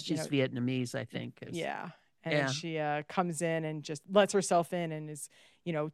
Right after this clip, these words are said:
Speaker 1: taking her shoes out 'cause shoes don't belong inside the house.
Speaker 2: No,
Speaker 1: And
Speaker 2: no.
Speaker 1: feeding her dog and sleeping on her couch and <laughs>
Speaker 2: Watching her T V
Speaker 1: Watching
Speaker 2: and
Speaker 1: her T V.
Speaker 2: cleaning the place and
Speaker 1: Oh,
Speaker 2: f-,
Speaker 1: it's
Speaker 2: stocking the refrigerator.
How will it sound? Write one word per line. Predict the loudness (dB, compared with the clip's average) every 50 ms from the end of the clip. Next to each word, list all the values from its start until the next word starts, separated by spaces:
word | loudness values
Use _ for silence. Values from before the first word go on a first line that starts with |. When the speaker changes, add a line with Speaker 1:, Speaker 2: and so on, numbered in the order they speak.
| _
Speaker 1:
taking | -2 -2 -2 -2 -2 -4 -4
her | -2 0
shoes | 0 2 2 2 2 6
out | 6 6 6
'cause | 4 0
shoes | -2 -2 -2 -4 -2
don't | -2 -2 -2
belong | 0 0 0 -2 -2
inside | -4 -8 -8 -8 -8 -6
the | -8 -8
house. | -8 -6 -6 -8 -8 -10 -14 -18 _ _ _ _ _ _ _ 2
Speaker 2:
No, | 4 4 6 4 2
Speaker 1:
And | 0 -2 2
Speaker 2:
no. | 2 4 4
Speaker 1:
feeding | 4 2 0
her | 0 -2 0
dog | 6 10 12 12 12 12 12 12 10 6 4 2
and | 0 -2
sleeping | 0 2 2 2 2 2 -2 -2
on | -2 -4
her | -4 -6
couch | -4 0 2 4 6 6 6 4 2 -2 -6 -8 -8 -6
and | -4 0 0 0 0
<laughs> | 0 -6 -10 -12 -12 -14 -16 -16 -20 -8 -6 -6 -6 -6 _ _ _ -6 -2 -2 -2 -2 _ -8 2 4 4 6 8
Speaker 2:
Watching | 10 10 12 12 10 6 4 4
her | 4 2 2
T | 2 2 2 4 4 4
V | 6 6 8 8 8 6 6 4 4 2
Speaker 1:
Watching |
Speaker 2:
and | 0 0 -2 -2
Speaker 1:
her | -4 -4
T | -6 -8 -8 -8 -8 -8
V. | -10 -12 -10 -10
Speaker 2:
cleaning | 4 8 10 10 10 10 8 6 6 4
the | 2 0
place | 2 4 6 6 6 6 4 2 0 -4 -4 -4
and | 0 2 4
Speaker 1:
Oh, |
Speaker 2:
f-, | 6 8 8 8 8 8
Speaker 1:
it's |
Speaker 2:
stocking | 8 8 10 10 10 10 10 6 4 4 6
the | 8 8
refrigerator. | 8 8 6 6 4 4 2 4 2 2 6 6 6 6 6 4 2 0 -2 -4 -8